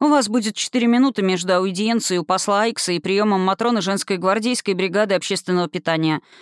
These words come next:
Дресс-код официальный». Он вручил девушкам карточку с правилами, которые те, не имея при себе придворных нарядов, всё равно не могли соблюсти. На следующий день в три часа пополудни всё шло с опозданием. Посол Айкса вышел из тронного зала взвинченный и мрачный.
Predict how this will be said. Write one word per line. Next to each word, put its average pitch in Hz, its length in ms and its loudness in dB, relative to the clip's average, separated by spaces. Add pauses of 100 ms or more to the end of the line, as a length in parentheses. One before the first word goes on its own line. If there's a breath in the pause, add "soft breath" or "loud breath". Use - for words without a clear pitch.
(140 loud breath)
Дресс-код 262 500 0
официальный». 170 680 0 (420)
Он 247 160 4
вручил 208 360 -2
девушкам 208 520 0
карточку - 520 -4
с - 120 -6
правилами, 175 480 0
которые 175 440 -2
те, 214 260 -4 (240 soft breath)
не 254 180 6
имея 247 220 4
при - 120 -4
себе 180 280 -2
придворных 190 500 -2
нарядов, 208 460 0
всё - 180 -4
равно 185 260 0
не 185 80 2
могли 160 280 0
соблюсти. 165 600 -4 (520)
На 185 100 -2
следующий 180 400 -4
день 208 220 0
в - 80 -16
три 214 180 -2
часа - 260 -4
пополудни 214 640 -2 (280 soft breath)
всё - 180 -2
шло 254 220 -2
с - 100 -2
опозданием. 170 680 0 (200)
Посол 247 360 2
Айкса 247 340 0
вышел 202 280 0
из 180 120 -2
тронного 214 340 0
зала 220 260 2
взвинченный 185 600 0
и 175 120 -2
мрачный. 180 600 0